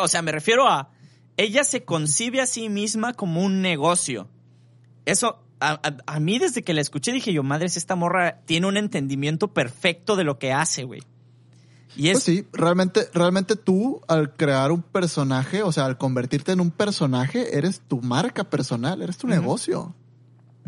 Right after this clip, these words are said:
Speaker 1: Y
Speaker 2: Tienes
Speaker 1: es
Speaker 2: que trabajar por lo que
Speaker 1: y,
Speaker 2: necesitas.
Speaker 1: y está, y
Speaker 2: O por
Speaker 1: está
Speaker 2: lo que
Speaker 1: muy
Speaker 2: quieras
Speaker 1: cabrona.
Speaker 2: conseguir.
Speaker 1: Digo, si lo quieren ver, adelante, o sea, no muestra absolutamente nada, ni, o sea, cero, es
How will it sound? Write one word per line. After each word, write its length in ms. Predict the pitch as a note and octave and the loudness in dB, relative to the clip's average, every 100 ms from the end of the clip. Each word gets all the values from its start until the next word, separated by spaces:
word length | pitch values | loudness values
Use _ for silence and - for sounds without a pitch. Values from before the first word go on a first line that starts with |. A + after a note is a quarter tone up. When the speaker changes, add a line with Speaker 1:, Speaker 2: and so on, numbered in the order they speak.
| - | -10
Speaker 1:
Y 40 | |
Speaker 2:
Tienes 180 | - D3 | -2 0
Speaker 1:
es 40 | D#3 | 0
Speaker 2:
que 100 | G3 | -2
trabajar 600 | G#3 G#3 B2 - D#3 A#3 | 0 0 -2 0 -2 0
por 140 | G#3 | 0
lo 140 | E3+ D3+ | 0 0
que 80 | B2+ A#2 B2 C#3 - | -2 -2 -4 -6 -4
Speaker 1:
y, 60 | |
Speaker 2:
necesitas. 720 | B2+ B2+ D3 C3+ C3+ - - - | -2 0 -2 -4 -6 -12 -16 -6
Speaker 1:
y 80 | D3+ | -4
está, 300 | C#3 - - | 0 0 -2
y 80 | D3 | -2
Speaker 2:
O 20 | |
por 20 | C#3 | -2
Speaker 1:
está 120 | D3+ | 0
Speaker 2:
lo 40 | F3+ | 2
que 40 | |
Speaker 1:
muy 120 | G#3 | 2
Speaker 2:
quieras 100 | C#3 | 4
Speaker 1:
cabrona. 420 | A#3 A3 F#3 G#3 D#3 | 4 4 4 2 0
Speaker 2:
conseguir. 140 | B2 E3+ | -4 -2
Speaker 1:
Digo, 220 | F#3 D#3+ | 0 0
si 120 | D#3 | 0
lo 120 | D#3+ D#3+ | -2 0
quieren 280 | F#3+ A#3+ | 0 2
ver, 320 | G#3+ F#3 G#3+ - _ - | 2 2 0 -4 _ -6
adelante, 420 | C3 B2 D3 D#3+ | -4 -2 -2 -4
o 40 | |
sea, 120 | C3+ B2+ | -4 -2
no 100 | B2+ | -2
muestra 280 | C#3+ - D#3 | -2 0 -2
absolutamente 640 | D3 C#3 B2+ C#3+ D3 D3 | -2 -8 -6 -6 -4 -2
nada, 400 | C#3 B2+ B2+ B2+ | -2 -2 -2 -4
ni, 240 | A#2+ G#2 E2+ | -6 -8 -8
o 100 | A2 | -6
sea, 180 | A#2 - - - _ - | -6 -6 -12 -20 _ -2
cero, 320 | F#3+ A#3 F#3+ | 2 4 4
es 220 | E3 G#3 | 2 -2